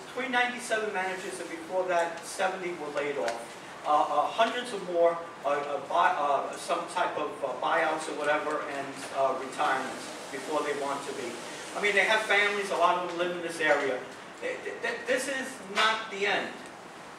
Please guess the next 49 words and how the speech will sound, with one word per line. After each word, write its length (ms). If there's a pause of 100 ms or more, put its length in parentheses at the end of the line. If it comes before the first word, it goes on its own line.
Um, 320
there 200
could 200
be 200 (100)
massive 540 (180)
thousands 580
of 80 (100)
layoffs 460
in 100
health 260
and 80
hospitals. 600 (360)
And 100
one 160
of 80
the 80
reasons 480
for 120
that 260 (100)
is, 400 (640)
even 380
though, 500
uh, 140 (140)
the 180
Affordable 400
Care 160
Act 200
did 80
a 20
lot 180
of 80
things. 320
One 120
of 100
the 60
things 280
it 140
did, 160
it 140
left 240
a 40
lot 160
of 80
hospitals, 540 (120)
private 260
hospitals 440
off 180
the 140
hook, 160